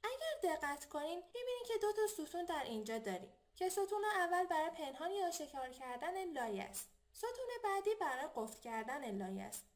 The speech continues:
که اگر قفل کنیم، هیچ افکتی نمی‌تونیم رو اون لایه انجام بدیم. اما در پنل اسکالپ یک ستون دیگه داشتیم به نام ستون ال که خیلی مهم و کاربردی بود، که در پنل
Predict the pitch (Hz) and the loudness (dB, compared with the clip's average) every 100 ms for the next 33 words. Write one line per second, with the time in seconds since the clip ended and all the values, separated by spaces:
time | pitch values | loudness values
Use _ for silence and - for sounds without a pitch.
0 | - - 302 339 294 247 226 220 - 262 | -14 -6 -2 2 0 0 -2 -4 -6 -6
1 | 262 359 370 - 415 403 320 330 381 381 | -4 -6 -8 0 0 0 -4 0 0 0
2 | 370 320 269 240 202 196 196 190 190 190 | 0 0 -2 -4 -2 0 0 0 0 -2
3 | 196 196 190 185 190 190 196 202 - _ | -2 -4 -2 -6 -6 -8 -10 -16 -20 _
4 | _ _ - 440 605 605 427 403 370 359 | _ _ -4 0 0 2 0 2 2 2
5 | 359 359 349 - 415 427 - - 523 523 | 2 0 -2 2 2 2 -4 -2 -2 0
6 | 370 359 381 392 349 269 320 339 339 349 | 0 2 0 -2 -2 -6 -2 0 0 -2
7 | 302 247 233 294 311 240 254 285 - 220 | -2 -2 -2 -2 -4 -8 -8 -8 -4 -2
8 | 185 - - 349 - 453 403 277 226 220 | -2 -8 -6 -6 -2 2 2 2 -2 -2
9 | 220 202 196 226 208 196 190 190 190 196 | -4 -4 -2 -2 0 0 -2 -4 -6 -8
10 | - - _ _ - 403 403 403 427 403 | -14 -20 _ _ -4 2 4 4 2 0
11 | 403 508 | 0 -2